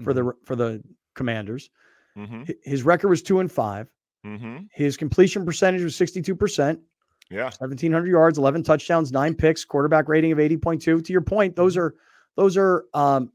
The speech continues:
Speaker 1: two and five doesn't, doesn't sound very good,
Speaker 3: That's
Speaker 1: but
Speaker 3: a
Speaker 1: he's not
Speaker 3: team, that's a team problem.
Speaker 1: That's right. So, listen, I,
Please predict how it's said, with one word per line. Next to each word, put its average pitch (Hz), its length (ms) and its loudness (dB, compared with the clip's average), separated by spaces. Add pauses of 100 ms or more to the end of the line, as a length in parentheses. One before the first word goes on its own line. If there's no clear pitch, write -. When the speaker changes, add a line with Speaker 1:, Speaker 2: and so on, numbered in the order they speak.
(260)
Speaker 1:
two 247 160 6
and 170 100 2
five 208 280 4
doesn't, 127 420 -2 (100)
doesn't 127 260 -4 (260)
sound 123 280 -4
very 113 180 -2
good, 110 260 -4 (280)
Speaker 3:
That's 107 240 -10
Speaker 1:
but 135 60 -2
Speaker 3:
a - 20 0
Speaker 1:
he's 160 60 -2
not 180 120 4
Speaker 3:
team, 190 200 -2
that's 160 180 0
a 156 60 -8
team 202 240 0
problem. 147 600 0
Speaker 1:
That's 180 260 -2
right. 156 200 2 (500)
So, 185 420 0 (680)
listen, 185 320 -2
I, 143 120 -10